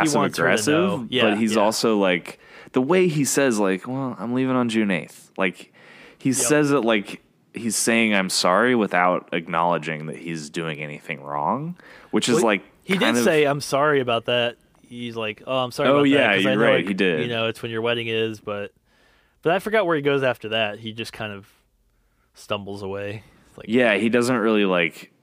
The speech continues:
Speaker 1: yeah, so he's kind of, like, floundering in his, you know, he doesn't want to, like, on the booze cruise, like, actually say anything, but he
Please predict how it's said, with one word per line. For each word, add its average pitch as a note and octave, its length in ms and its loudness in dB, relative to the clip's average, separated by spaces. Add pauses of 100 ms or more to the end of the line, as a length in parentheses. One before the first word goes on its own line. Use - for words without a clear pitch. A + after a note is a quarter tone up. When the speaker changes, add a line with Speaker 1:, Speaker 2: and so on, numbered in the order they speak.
(160)
Speaker 1:
yeah, G2 400 -2
so - 240 0
he's G2+ 240 2
kind G#2+ 200 0
of, F#2+ 120 0
like, F2+ 200 0
floundering F2 640 -2
in E2 120 -6
his, D#2 300 -10 (640)
you F#2+ 120 -2
know, D#2+ 180 0
he E2 120 -6
doesn't F2 400 0 (600)
want E2+ 540 -4
to, D#2 600 -2 (1600)
like, F#2 220 -4
on F2+ 120 -4
the E2+ 80 -6
booze E2+ 260 -2
cruise, D#2 380 -6
like, D2+ 260 -10
actually E2+ 360 -2
say E2 400 0
anything, D2+ 560 -8
but D2 260 -4
he - 220 -10